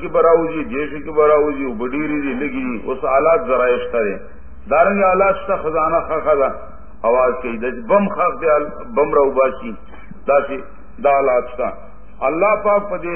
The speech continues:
حیواناتو کې بل بل حیوان ته یو خوی ورکړی دی. او دارنګه ملا چرګک ته دا ورکړي دي چې هغه لاندې اوبه الله پاک ورته ښیي. نو یو ورځ یې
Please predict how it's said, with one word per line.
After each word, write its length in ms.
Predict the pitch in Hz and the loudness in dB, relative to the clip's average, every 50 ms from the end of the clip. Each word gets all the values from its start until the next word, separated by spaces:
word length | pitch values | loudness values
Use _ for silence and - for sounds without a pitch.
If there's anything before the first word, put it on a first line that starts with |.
| 151 143 | 0 2
حیواناتو 560 | 143 143 143 143 151 160 190 202 202 - 165 147 - | 2 2 2 2 0 0 0 0 0 0 -4 -8 -8
کې 140 | - 151 147 147 - - - - - - - - - - | -8 -8 -8 -8 -10 -12 -14 -14 -14 -14 -12 -12 -8 -2
بل 180 | 208 233 220 208 165 | 4 4 4 4 2
بل 140 | 165 170 151 139 139 | -4 -4 -4 0 2
حیوان 320 | 135 139 147 160 170 151 139 | 2 4 4 4 2 0 0
ته 80 | 143 | -2
یو 300 | 135 127 127 123 120 117 | -2 0 0 0 0 -2
خوی 240 | 110 - - 135 127 | -2 -2 -4 -6 -2
ورکړی 480 | 117 113 104 101 101 - 101 95 92 90 | 2 2 0 0 -2 -4 -4 -2 -2 -4
دی. 100 | 85 - - - - - - - - - - - - - - - | -4 -6 -10 -12 -14 -14 -14 -14 -14 -14 -14 -14 -14 -14 -6 0
او 60 | 107 117 120 | 0 0 2
دارنګه 520 | 139 165 185 196 214 214 190 175 170 165 160 - - - - - - - - - - - - | 4 4 4 4 2 0 -2 -2 -4 -4 -4 -6 -10 -14 -16 -16 -16 -14 -14 -14 -14 -12 -8
ملا 240 | 113 123 135 147 151 151 | -4 -2 2 4 2 2
چرګک 400 | 151 151 160 151 147 208 208 180 - - | 2 0 -2 -2 0 -2 -2 -2 -2 -6
ته 120 | 180 165 | -4 -4
دا 180 | 160 - 170 175 165 165 | 0 0 2 2 4 4
ورکړي 380 | 151 143 - - 175 170 165 147 131 | 2 2 2 -4 -8 -6 -6 -6 -6
دي 100 | 123 117 110 - - - - - - - - - | -6 -8 -10 -12 -14 -14 -14 -14 -14 -14 -12 -2
چې 60 | - 120 120 | 0 2 2
هغه 160 | 120 135 156 | 4 2 2
لاندې 360 | 147 151 151 147 139 123 127 | 4 4 2 2 2 0 -2
اوبه 320 | 120 117 107 117 135 131 131 - - - - - - - - - - - - - - 110 | -2 -2 0 0 2 2 2 2 0 -8 -12 -14 -14 -14 -14 -12 -12 -12 -12 -4 -2 -2
الله 200 | 113 123 127 127 | 0 2 2 0
پاک 300 | 110 117 120 113 110 95 | 2 0 0 0 0 -2
ورته 200 | 104 104 - 101 98 - | -4 -6 -6 -6 -8 -4
ښیي. 200 | - 104 98 - - - - - - - - - - - - - - - - - - - | -4 -4 -4 -4 -8 -12 -14 -14 -14 -14 -14 -14 -14 -14 -14 -14 -14 -14 -14 -14 -10 -6
نو 80 | - 123 | -4 -2
یو 220 | 135 151 165 156 | 2 4 6 6
ورځ 200 | 165 190 208 202 185 | 6 6 4 2 2
یې 80 | 208 | 2